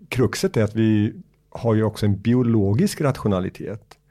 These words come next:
Och den styr ju oss mycket mer än allt det andra någonsin kommer att göra.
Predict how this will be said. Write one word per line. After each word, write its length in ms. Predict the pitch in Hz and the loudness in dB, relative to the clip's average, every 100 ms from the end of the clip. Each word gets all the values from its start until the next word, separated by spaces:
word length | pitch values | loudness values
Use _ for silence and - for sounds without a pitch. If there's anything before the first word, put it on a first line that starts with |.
| - - - - | -20 -20 -12 -2
Och 140 | 127 | 0
den 300 | 117 208 196 | 2 2 2
styr 320 | - 117 98 | 0 2 2
ju 120 | 107 | 4
oss 220 | 87 - - | 2 0 -2
mycket 760 | 131 185 220 185 - - 120 110 | 0 2 2 2 -2 -2 2 4
mer 340 | 139 135 98 | 4 2 0
än 180 | 107 101 104 | 0 -2 -2
allt 340 | 120 131 107 | 0 0 -2
det 100 | 147 | -4
andra 400 | - 113 87 95 | -2 0 0 0
någonsin 440 | 117 113 87 - 98 | 2 2 0 -2 -2
kommer 260 | 104 87 | -2 0
att 140 | 90 - | 0 0
göra. 500 | 139 120 151 - | 2 2 0 -2